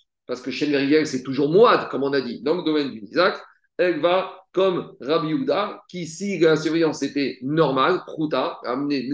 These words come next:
nécessaire, et ben, le propriétaire, il est dispensé. A priori, ça, c'est la preuve de Rav Mani Bar Patish. La Gemara, elle repousse, elle te dit, Afiou Tema Rabbi Meir.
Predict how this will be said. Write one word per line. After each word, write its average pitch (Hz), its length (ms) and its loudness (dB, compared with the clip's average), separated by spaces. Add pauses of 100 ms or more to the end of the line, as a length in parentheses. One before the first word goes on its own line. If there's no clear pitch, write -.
(100)
nécessaire, 156 600 -2 (300)
et 156 100 2
ben, 165 140 2
le 160 80 -2
propriétaire, 139 680 -2 (300)
il 165 260 -2
est 190 420 6 (100)
dispensé. 156 840 -4
A 127 100 0
priori, 156 520 2
ça, 170 180 0
c'est 165 140 -6
la 113 100 -8
preuve 160 260 -4
de 147 80 2
Rav 151 380 2 (260)
Mani 156 560 0
Bar 147 220 0
Patish. - 440 -8
La 120 140 -2
Gemara, 151 240 2
elle 156 80 6
repousse, 156 380 0
elle 135 120 0
te 151 80 0
dit, 151 320 -2
Afiou 156 460 -8
Tema 147 320 0
Rabbi 139 240 0
Meir. 127 280 0